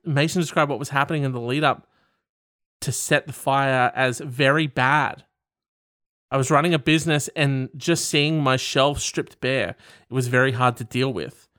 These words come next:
People were driving thirty minutes from another town, uh, and they just come in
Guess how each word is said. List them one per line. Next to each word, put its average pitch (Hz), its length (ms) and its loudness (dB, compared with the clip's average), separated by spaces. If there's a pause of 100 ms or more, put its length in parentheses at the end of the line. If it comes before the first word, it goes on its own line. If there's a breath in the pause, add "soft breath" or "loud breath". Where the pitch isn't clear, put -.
(220)
People 135 240 -2
were 131 80 2
driving 127 320 4
thirty 143 380 2
minutes 131 320 -2
from 127 180 -2
another 120 240 0
town, 135 440 0 (760 soft breath)
uh, 120 280 -4
and 135 200 0
they 120 100 2
just 139 300 -4
come 139 220 -2
in 131 360 0